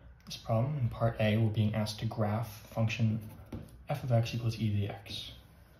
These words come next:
Now, you don't have to be super precise about this, you just have to remember the general shape. And when they're asking you, pay attention to how the graph crosses the y-axis, they're asking you to do, and this probably wouldn't be super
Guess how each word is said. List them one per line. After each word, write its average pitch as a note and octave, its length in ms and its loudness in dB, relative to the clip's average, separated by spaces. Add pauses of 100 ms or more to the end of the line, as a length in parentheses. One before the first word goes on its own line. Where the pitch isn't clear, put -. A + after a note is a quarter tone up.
(320)
Now, C3+ 140 -4
you A#2 100 4
don't E3 140 4
have D#3+ 80 -2
to - 60 -12
be C#3 80 0
super - 300 -2
precise A2+ 440 0
about G#2 240 0
this, A2+ 320 0
you B2 80 2
just A#2 100 2
have A2 100 -4
to A2+ 100 0
remember G#2+ 240 4
the G#2 100 2
general G2+ 380 2
shape. A2+ 320 -2
And - 920 -20
when C3 100 0
they're C#3 120 0
asking D3 320 0
you, A#2+ 100 4
pay E3 140 -2
attention C3 460 2
to A2+ 160 4
how A2+ 120 4
the A2 100 4
graph G#2+ 280 2
crosses A#2 420 0
the A2+ 80 2
y-axis, A2 680 2 (760)
they're - 160 -6
asking B2+ 380 2
you A2+ 80 8
to G#2 40 2
do, G2+ 260 2 (180)
and A#2+ 100 4
this A#2 80 2
probably - 300 2
wouldn't A#2 160 8
be G#2+ 100 2
super G#2 480 0